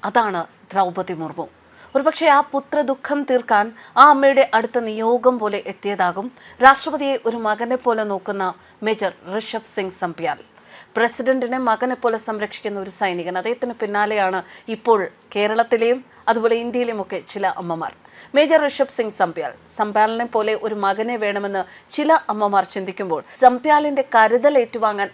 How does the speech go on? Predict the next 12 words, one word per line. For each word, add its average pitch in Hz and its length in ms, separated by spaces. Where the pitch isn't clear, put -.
രാഷ്ട്രപതിയായാൽ 208 960
കൊള്ളാം 190 440
എന്നാണ് 185 320
ചില 226 200
അമ്മമാർക്ക്. 165 540
എന്നാൽ 294 160
മറ്റു 277 300
ചില 330 200
അമ്മമാർ 240 440
തങ്ങളുടെ 233 400
ആൺമക്കളോട് 220 840
പറയുന്നു, 175 400